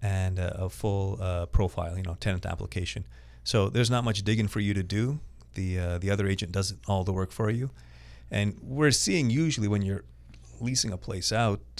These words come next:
uh, you're gonna get, like, three or four applicants, uh, you know, triple A quality tenants, and then you just have to pick the one that the, the landlord just picks the one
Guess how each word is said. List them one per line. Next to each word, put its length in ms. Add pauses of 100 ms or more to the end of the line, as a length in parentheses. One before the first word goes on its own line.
(120)
uh, 340
you're 220
gonna 140
get, 180
like, 160
three 360
or 100
four 380 (100)
applicants, 760 (420)
uh, 140
you 80
know, 180 (200)
triple 360
A 300 (180)
quality 400
tenants, 500 (380)
and 140
then 100
you 120
just 180
have 160
to 160 (140)
pick 200
the 60
one 300
that 220 (200)
the, 320
the 80
landlord 280
just 160
picks 180
the 80
one 520